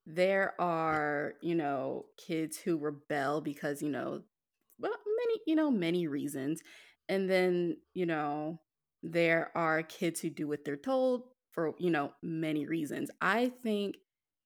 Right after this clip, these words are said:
Egwene was probably given a lot of rope, and her parents trusted her, and her parents were like, "Whatever she can get into,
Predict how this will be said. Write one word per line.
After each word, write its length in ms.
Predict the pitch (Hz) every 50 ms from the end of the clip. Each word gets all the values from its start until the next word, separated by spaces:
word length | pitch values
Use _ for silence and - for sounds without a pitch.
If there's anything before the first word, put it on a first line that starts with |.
| _ -
Egwene 760 | 160 170 156 165 165 165 170 175 185 190 196 202 208 214 208 208 -
was 140 | 165 165 -
probably 680 | - - 175 160 165 160 160 156 151 147 143 - - - 151
given 220 | 151 170 156 160 147
a 60 | 139
lot 200 | 139 147 139 139
of 180 | 143 143 160
rope, 380 | 143 139 143 156 196 285 311 - - - _ _
and 120 | 175 175 185
her 100 | 185 160
parents 460 | - - 180 175 165 151 - - -
trusted 440 | - - - 156 160 - - 208 214
her, 320 | 214 233 233 233 240 - -
and 120 | 180 175 185
her 100 | 180 170
parents 300 | 175 180 165 160 165 160
were 80 | 160 160
like, 200 | 156 151 151 147
"Whatever 320 | 165 165 165 175 175 185 196
she 160 | - 202 175
can 180 | - 156 156
get 180 | 151 165 160 156
into, 240 | 190 196 196 -